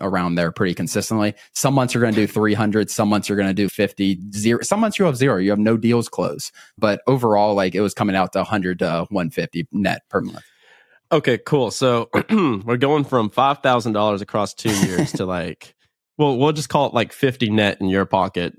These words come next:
Speaker 2: just for layman's terms here, just for
Speaker 1: Mm-hmm.
Speaker 2: example. That's a huge jump. And
Speaker 1: It was.
Speaker 2: there's the, so money is way more emotional and way, way more, like, tied to your mindset than people think. So what was the emotional reaction to that?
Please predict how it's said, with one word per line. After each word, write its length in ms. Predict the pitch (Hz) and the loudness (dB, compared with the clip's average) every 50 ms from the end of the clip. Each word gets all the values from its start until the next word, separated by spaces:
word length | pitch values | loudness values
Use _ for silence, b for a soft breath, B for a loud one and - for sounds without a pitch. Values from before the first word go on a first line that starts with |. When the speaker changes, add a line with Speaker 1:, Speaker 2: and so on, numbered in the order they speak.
| - - | -12 -6
Speaker 2:
just 260 | 127 120 113 95 - | -2 -2 -2 -2 -2
for 120 | - 104 92 | -4 -2 0
layman's 420 | 98 98 95 87 90 85 - - | 0 0 0 0 -2 -4 -4 -4
terms 260 | - - 87 87 90 - | -4 -2 -2 -2 -2 -2
here, 180 | - 87 87 | -2 -2 -2
just 180 | 90 98 95 - | -2 -2 -4 -2
for 100 | - 95 | 0 0
Speaker 1:
Mm-hmm. 80 | 90 113 | 2 2
Speaker 2:
example. 440 | 110 101 92 92 - - - 92 - _ _ - | 2 0 0 -2 -4 -6 -8 -8 -8 _ _ -4
That's 160 | 143 - - | -4 -2 0
a 20 | |
huge 300 | 143 - 160 143 - - - | 0 0 0 0 0 0 0
jump. 260 | 123 107 82 - - _ _ _ _ _ _ _ _ _ _ _ _ _ _ - | 0 0 0 -4 -8 _ _ _ _ _ _ _ _ _ _ _ _ _ _ 0
And 440 | 110 110 104 101 98 98 95 92 | 2 2 2 2 2 0 0 0
Speaker 1:
It 60 | 104 110 | 0 0
was. 300 | 101 104 98 85 78 - | 2 0 0 -2 -6 -4
Speaker 2:
there's 380 | - - 135 131 123 - - - - - _ _ _ _ _ | -2 0 0 0 -2 -6 -12 -18 -20 -20 _ _ _ _ _
the, 220 | - - 113 80 - | -4 -4 -4 -4 -8
so 520 | - - - 135 123 117 117 113 113 104 - - | -12 -4 -2 0 2 2 2 2 0 0 -2 -2
money 320 | 120 117 123 135 147 156 | 0 2 2 4 4 2
is 140 | 143 120 113 | 0 0 0
way 220 | 113 110 113 120 123 | 0 0 2 4 4
more 300 | 120 117 117 113 110 76 | 4 4 2 2 0 0
emotional 720 | 87 101 95 104 113 - - 131 135 135 139 143 143 - - - | 0 0 0 0 -2 -2 -2 -2 0 0 0 -2 -4 -6 -6 -4
and 160 | 101 101 98 | -4 -2 0
way, 200 | 101 104 110 95 87 - | 0 0 0 -2 -4 -4
way 220 | 123 113 117 113 110 | -2 0 2 2 4
more, 400 | 110 110 110 107 104 104 104 104 | 4 2 2 2 2 2 2 0
like, 360 | 107 101 98 95 - - - _ _ _ _ | 0 0 0 -2 -4 -8 -16 _ _ _ _
tied 220 | - - 107 104 | -2 0 0 0
to 60 | 98 | 0
your 140 | 101 95 92 | 0 0 0
mindset 580 | 90 90 92 98 101 104 98 - 117 117 110 - - _ - | 0 0 0 0 0 -2 -2 -2 -2 -2 -2 -2 -6 _ -6
than 140 | 104 90 | -6 -6
people 360 | - 98 - - 92 - - - _ - | -4 -6 -6 -6 -6 -6 -8 -10 _ -2
think. 320 | 101 98 113 - - - b b b b b b b b | 0 0 0 -2 -6 -14 b b b b b b b b
So 460 | - - 123 110 104 104 95 - - - | -4 0 0 2 2 2 0 -2 -4 -4
what 160 | 90 104 127 | -2 0 2
was 100 | 139 151 | 2 2
the 80 | 139 160 | 2 2
emotional 800 | 143 123 123 127 123 - 135 123 117 113 107 101 98 95 107 - _ _ _ _ - | 4 4 2 2 2 2 2 2 4 4 4 2 0 0 -4 -8 _ _ _ _ -2
reaction 420 | 107 104 113 117 113 - - 95 | 0 2 2 2 0 -2 -6 -6
to 100 | 78 87 | -6 -6
that? 260 | - - 57 62 - | -8 -10 -10 -12 -14